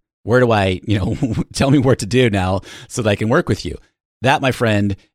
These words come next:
is a lot of the work that I've been doing with Brittany over the past twelve months, and I wanna bring her back here to you, uh, right now on this episode here on the podcast. The other reason is we have a whole bunch of new listeners here of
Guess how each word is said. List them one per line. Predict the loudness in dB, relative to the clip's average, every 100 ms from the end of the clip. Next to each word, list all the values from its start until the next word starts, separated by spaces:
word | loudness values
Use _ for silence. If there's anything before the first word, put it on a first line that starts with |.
| -2
is | 2 2 0 -2
a | -2
lot | 0 2 2 0
of | -2 -2
the |
work | 2 2 2 0
that | -2
I've |
been | 0 0
doing | 0 0
with | 0 2
Brittany | 2 2 0 -2 -6 _ _ -4
over | 0 0
the |
past | 2 2 0 -2
twelve | 0 0 0 0
months, | 0 2 0 -4
and | -2
I | 0
wanna | 0 0
bring | 0 0
her | 0
back | -4 -2 -2 -2 -6
here | -6 -4
to | -4 -4
you, | -2 -2 -4 -8 _ _ -4
uh, | -2 0
right | -2 -2 -2 0
now | 0 0 0 -2
on | -2 0
this | 0 0
episode | -2 -2 0 0 -2 -4 _ _ -8
here | -4
on | -4
the | -4
podcast. | -4 -6 -6 -8 -8 -10
The | -12 -2
other | 4 4
reason | 4 2 2 2
is | 2
we | 2
have | 0
a |
whole | 0 4 6 8 8
bunch | 6 0 2
of |
new | 4
listeners | 4 2 0 -2 0
here | 0 0 0 -4 _ _ _
of | 4 6 4 2